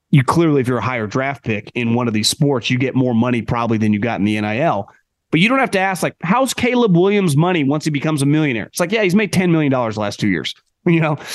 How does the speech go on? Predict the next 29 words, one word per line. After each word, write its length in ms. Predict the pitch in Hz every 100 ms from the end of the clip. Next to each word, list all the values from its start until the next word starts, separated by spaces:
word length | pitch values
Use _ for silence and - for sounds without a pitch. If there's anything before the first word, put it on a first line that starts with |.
| -
he, 200 | - 175
he 200 | 151 156
drives 300 | 151 196 165
a 60 | 156
G-Wagon. 500 | 151 143 104 78 76 _ _ _
He, 180 | 139 156
he 120 | 151
has 120 | 160 156
a 60 |
house 280 | 147 170 -
in 120 | 147
Malibu. 500 | 147 131 117 92 82 _ _ _ _
You 100 | -
know, 280 | 131 110 160
e-, 340 | - - - 170
every 400 | 190 185 190 160 - -
piece 180 | 190
of 60 | -
clothing 400 | - 175 147 147
he 120 | 143
wears 420 | 135 139 127 113
is 100 | 117
very 260 | 123 143 131
expensive. 320 | 110 139 107
Like, 100 | 131 131
the 60 |
guy's 180 | 165 156
got 180 | 147 139
money, 340 | 143 127 -